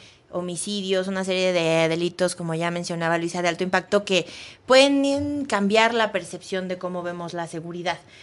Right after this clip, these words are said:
Pero es muy importante por eso diferenciar siempre de percepción y de datos reales. Y la realidad es que en la Ciudad de México tenemos una disminución muy importante de los delitos <clears throat> de alto impacto con respecto al dos mil dieciocho, cuando empezó, eh,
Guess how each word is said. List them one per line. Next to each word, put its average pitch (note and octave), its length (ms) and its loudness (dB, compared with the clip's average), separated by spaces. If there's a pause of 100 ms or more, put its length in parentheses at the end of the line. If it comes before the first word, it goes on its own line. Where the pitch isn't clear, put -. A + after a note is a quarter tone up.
(140)
Pero A3+ 160 4
es A#3+ 60 4
muy C4+ 160 4
importante G3+ 420 2
por F#3+ 160 0
eso G3 520 2 (100)
diferenciar F#3 520 2
siempre G3+ 360 0
de E3 100 -2
percepción E3+ 640 -8
y F#3 80 -12
de E3 140 -6
datos E3+ 280 -8
reales. D#3 460 -6
Y G3+ 100 0
la G3 140 6
realidad G3 480 2 (360)
es A3+ 160 4
que B3 100 -2
en A3+ 40 0
la G3+ 120 4
Ciudad F#3+ 180 2
de G3 80 2
México G3 400 -2
tenemos G3 420 0
una G#3 140 -4
disminución E3+ 560 -6
muy G#3 160 0
importante F3+ 680 -4 (240)
de A3 180 4
los A3 140 2
delitos F#3+ 540 2
<clears throat> - 20 -20
de C#4 300 8
alto G#3 160 6
impacto B3 400 0
con G3+ 100 0
respecto F3+ 580 -2
al F#3 340 6 (440)
dos F3 120 -4
mil A3+ 180 2
dieciocho, E4 440 0
cuando F3+ 180 0
empezó, G3+ 580 2 (180)
eh, E3+ 520 -2